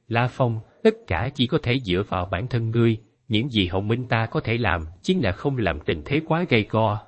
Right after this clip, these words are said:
Không ai biết trạng thái của La Phong lúc này, bất luận là liên minh ba tộc hay Hồng Minh,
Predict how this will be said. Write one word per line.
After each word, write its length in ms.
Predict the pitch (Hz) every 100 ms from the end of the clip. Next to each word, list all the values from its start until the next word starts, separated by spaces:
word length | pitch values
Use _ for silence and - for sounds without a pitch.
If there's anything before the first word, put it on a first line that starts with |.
| _ _ -
Không 240 | 170 160
ai 120 | 143
biết 260 | 156 208 -
trạng 200 | 98 107
thái 220 | 131 175
của 160 | - 139
La 120 | 123
Phong 240 | - 127
lúc 200 | 160 196
này, 280 | 95 90 73 _ _ -
bất 220 | 180 -
luận 280 | - 90 101 110
là 120 | 95
liên 260 | 123 135
minh 200 | 131 131
ba 140 | 123 143
tộc 260 | - 90 - - _ -
hay 160 | - 113
Hồng 280 | 92 82
Minh, 220 | 98 127